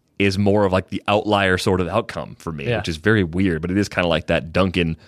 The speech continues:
Speaker 1: He's always gonna be good, and then when he decides not to play, that'll be it, and
Speaker 2: Right.
Speaker 1: that'll be the end.
Speaker 2: It's like he, he's gonna diminish on his own terms, not on his body's terms.
Speaker 1: That's what it seems like.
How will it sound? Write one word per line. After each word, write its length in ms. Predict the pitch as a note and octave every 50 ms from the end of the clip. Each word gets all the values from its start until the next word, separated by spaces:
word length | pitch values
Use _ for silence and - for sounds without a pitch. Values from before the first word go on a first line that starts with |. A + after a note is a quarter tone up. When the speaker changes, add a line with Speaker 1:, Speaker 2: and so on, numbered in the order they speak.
| - _ _ _ _ _
Speaker 1:
He's 180 | - - G2+ G#2
always 180 | B2+ C3+ C3+ A#2
gonna 160 | B2+ A#2+ A#2
be 120 | A2+ A2
good, 440 | G2+ F#2+ G2+ G2 F#2+ F#2 F2+ E2+ - -
and 160 | - F#2+ F#2+
then 100 | F#2+ G2
when 100 | G2 G2
he 40 | F#2+
decides 320 | F2+ F#2 - - A2 G#2+ F#2+
not 100 | F#2+ -
to 60 | F#2+
play, 400 | - - - F#2+ F#2+ F#2+ F#2 F#2
that'll 200 | F2+ F2+ F2 E2+
be 200 | E2+ F2+ F2+ F2+
it, 180 | E2+ C#2 - - -
and 80 | - F2+
Speaker 2:
Right. 100 | F2+ F#2
Speaker 1:
that'll 180 | F#2 F#2+ F#2+
be 100 | - F#2
the 220 | E2+ E2 E2+ F2+ G2
end. 160 | F#2 E2+ E2
Speaker 2:
It's 100 | D3+ F3+
like 140 | F3+ D#3+ C3+
he, 160 | D#3 F#3+ G3+
he's 200 | D3+ F#3 F#3 F#3+
gonna 240 | F#3+ F#3 F3 D#3 C#3
diminish 540 | B2 A#2+ A#2+ - C#3+ C3+ C#3 C3+ C3+ -
on 100 | - B2
his 140 | A#2 A2+ G#2+
own 220 | A#2 A#2 A#2 A#2 A2
terms, 380 | G#2+ G#2+ G#2+ G#2 G2+ A2+ A2+
not 180 | A#2+ A#2 A#2 A#2
on 80 | A2+ A2
his 140 | G#2+ G#2+ A2
body's 340 | - A2+ A2 G#2 G#2 -
terms. 380 | - - A2 A2 A#2+ A#2+ B2+ - _ _
Speaker 1:
That's 200 | - F#2 F2+ -
what 120 | G2 F2+ D#2
it 60 | -
seems 320 | - - G2 F#2+ F2+ D#2+
like. 300 | D2+ D2+ C#2 - - -